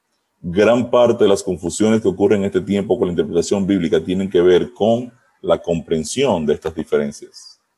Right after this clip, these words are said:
Cierto profesor de un seminario declaró cierta vez, "Dios es absolutamente inmutable en su esencia". Y dijo inmediatamente,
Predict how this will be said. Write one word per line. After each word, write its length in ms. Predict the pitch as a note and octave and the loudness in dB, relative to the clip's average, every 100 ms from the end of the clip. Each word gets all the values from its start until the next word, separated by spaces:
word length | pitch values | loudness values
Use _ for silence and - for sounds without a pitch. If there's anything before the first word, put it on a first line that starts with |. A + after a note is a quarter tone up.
| _ _ _ _ _ _ _ _ _ _ _ _ _ | _ _ _ _ _ _ _ _ _ _ _ _ _
Cierto 360 | - F#2 G#2 | -6 -2 0
profesor 360 | G#2 G2 - G#2+ | 2 2 2 2
de 60 | |
un 80 | G2+ | 2
seminario 520 | G#2+ G2+ G2 G2 G2+ | 2 0 2 2 4
declaró 380 | F#2+ - F#2 F2+ | 2 2 2 2
cierta 300 | F#2 F#2 F2+ | 2 2 4
vez, 320 | F2+ F2 - - _ _ | 4 4 0 -18 _ _
"Dios 420 | - F2 F#2 G2 | -12 0 2 4
es 140 | G#2+ G2 | 2 2
absolutamente 960 | F2 - E2 B2 C3+ G2 G#2 G2 E2+ | 0 0 2 2 2 0 2 0 -2
inmutable 640 | E2+ D#2 D2+ E2+ F2 E2 D#2+ | -2 -2 -2 2 2 2 -2
en 80 | |
su 120 | D2+ - | -2 -4
esencia". 540 | - C#2+ - - G#2+ _ _ _ _ _ _ _ _ _ _ _ | -4 -6 -8 -14 -18 _ _ _ _ _ _ _ _ _ _ _
Y 120 | D#2+ E2 | -6 -2
dijo 220 | G2 G2+ | 0 0
inmediatamente, 840 | F#2 F#2 F2+ F2+ E2 D2+ D#2 D2 | 0 0 0 -2 -4 -2 -2 -2